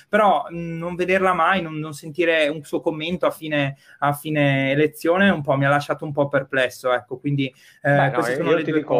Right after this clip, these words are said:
Speaker 1: cose.
Speaker 2: in realtà mi sembra che, insomma, qualcosina, infatti sta commentando, "Ma come no?"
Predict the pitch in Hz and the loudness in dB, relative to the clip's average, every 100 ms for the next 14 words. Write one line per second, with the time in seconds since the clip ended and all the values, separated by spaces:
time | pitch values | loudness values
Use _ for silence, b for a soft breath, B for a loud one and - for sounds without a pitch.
0 | 139 139 135 131 131 123 - - 147 110 | 0 -2 -2 0 0 -2 -2 -2 -2 -6
1 | - 131 113 123 110 107 107 95 101 95 | -4 0 0 2 2 0 -4 -6 -4 -4
2 | 101 98 117 117 110 107 104 104 101 98 | -8 -6 -4 0 2 2 2 0 0 -2
3 | 95 - - 113 113 117 104 - - 107 | -6 -6 -4 -4 -2 -2 -4 -4 -4 -4
4 | 101 104 104 104 107 - 117 110 104 | -2 0 0 -2 -2 0 0 2 0